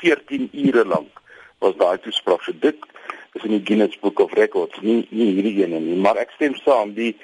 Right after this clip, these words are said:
die president is, ehm, 'n albatros om die nek van die A N C. En nie alleen is die probleme van die A N C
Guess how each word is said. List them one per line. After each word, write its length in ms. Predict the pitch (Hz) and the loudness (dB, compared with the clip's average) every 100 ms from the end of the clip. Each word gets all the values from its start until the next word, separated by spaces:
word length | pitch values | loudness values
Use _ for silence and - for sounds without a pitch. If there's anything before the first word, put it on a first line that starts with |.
| - - - - - | -18 -16 -16 -16 -2
die 120 | 285 | 0
president 640 | 156 - 151 135 147 151 - | 0 -2 -2 2 4 2 2
is, 180 | 147 - - _ _ _ | 2 2 -6 _ _ _
ehm, 320 | 147 131 113 95 - - _ _ _ _ | 2 2 2 -4 -18 -20 _ _ _ _
'n 40 | 110 | 0
albatros 640 | 113 135 123 - 117 107 | 2 2 0 -2 -2 0
om 100 | 113 | 0
die 80 | 117 | 0
nek 380 | 107 101 - - - _ _ | 2 2 0 -12 -20 _ _
van 120 | 113 | -2
die 120 | 113 | 2
A 140 | 92 101 | 2 0
N 160 | 98 - | -2 -10
C. 40 | - | -2
En 260 | 104 98 | 0 2
nie 140 | 143 202 | 2 4
alleen 500 | 151 120 113 113 131 _ _ _ _ _ _ | 2 2 0 -2 -6 _ _ _ _ _ _
is 180 | 117 - | -4 -2
die 120 | 117 | -6
probleme 500 | 123 95 107 131 143 | -6 0 2 2 0
van 160 | 117 113 | -2 -2
die 120 | 98 | 0
A 160 | 107 | 0
N 140 | 113 107 - | 0 -4 -2
C 140 | 123 | -2